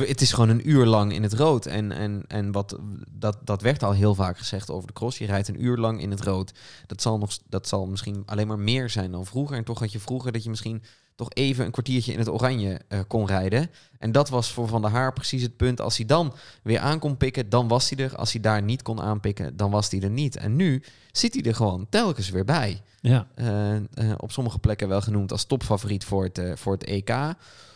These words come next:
Speaker 1: Leek mij een wat groot stempel, eh, voor iemand.
Speaker 2: Waarom?
Speaker 1: Nou, omdat ik denk dat bijvoorbeeld een Iserbiet ook zeker daar wel, eh,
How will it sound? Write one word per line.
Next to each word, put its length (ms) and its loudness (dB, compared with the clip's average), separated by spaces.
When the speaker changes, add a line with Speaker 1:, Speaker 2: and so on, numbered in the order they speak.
Speaker 1:
Leek 460 2
mij 360 2
een 360 0
wat 240 -2
groot 380 2
stempel, 680 0
eh, 500 0
voor 420 -2
iemand. 140 -2
Speaker 2:
Waarom? 160 4
Speaker 1:
Nou, 240 4
omdat 200 0
ik 120 -2
denk 220 2
dat 320 -4
bijvoorbeeld 480 2
een 100 2
Iserbiet 480 -2
ook 180 0
zeker 360 0
daar 200 0
wel, 360 -4
eh, 120 -2